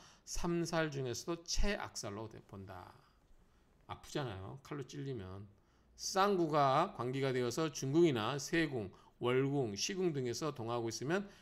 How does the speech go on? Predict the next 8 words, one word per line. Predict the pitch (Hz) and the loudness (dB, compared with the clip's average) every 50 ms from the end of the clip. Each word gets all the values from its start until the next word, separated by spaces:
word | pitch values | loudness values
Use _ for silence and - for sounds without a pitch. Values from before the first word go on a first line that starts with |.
| - - _ | -20 -20 _
가장 | - - 107 120 135 131 127 120 | -14 -8 -4 -2 -2 0 0 -2
흉하고, | 127 131 139 143 135 113 101 92 98 120 143 156 - - | -2 0 0 0 0 -2 -4 -4 -4 -4 -6 -8 -10 -14
특히 | - - 170 - - 185 131 90 - - - - - _ - | -14 -14 -12 -2 0 0 0 0 -4 -10 -20 -20 -20 _ -10
육친에 | 143 117 - - - - 147 139 131 | -10 -10 -8 -6 -6 -4 -2 -2 -2
해당되는 | 147 147 147 139 131 120 113 110 107 104 | 0 0 0 -2 -2 -2 -2 -4 -4 -4
대로 | 101 101 135 143 139 | -4 -4 -4 -6 -6
불상사를 | - 120 101 - 120 117 113 101 104 107 139 156 156 | -8 -12 -10 -8 -6 -6 -6 -8 -6 -4 -4 -4 -4
초래한다. | 147 - 139 117 113 104 95 90 95 - | -6 -8 -8 -6 -6 -6 -6 -8 -10 -12